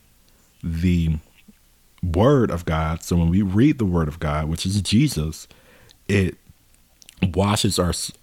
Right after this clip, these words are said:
it washes us and washes the water.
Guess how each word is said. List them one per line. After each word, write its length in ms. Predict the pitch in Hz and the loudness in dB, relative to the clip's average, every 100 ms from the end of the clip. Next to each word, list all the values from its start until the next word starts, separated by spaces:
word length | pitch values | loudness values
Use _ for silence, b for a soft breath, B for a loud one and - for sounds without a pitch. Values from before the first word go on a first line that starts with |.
| - - - | -20 -16 -4
it 160 | 90 | -2
washes 520 | 73 87 101 - 82 | 0 0 -2 -4 -8
us 320 | - - - - _ _ _ B B - - | -10 -12 -16 -20 _ _ _ B B -10 -2
and 500 | 92 90 85 80 - - | 2 2 0 -2 -8 -14
washes 420 | 76 76 90 - - | -10 -4 -4 -4 -4
the 80 | |
water. 460 | 85 82 107 85 65 | -2 0 0 -2 -6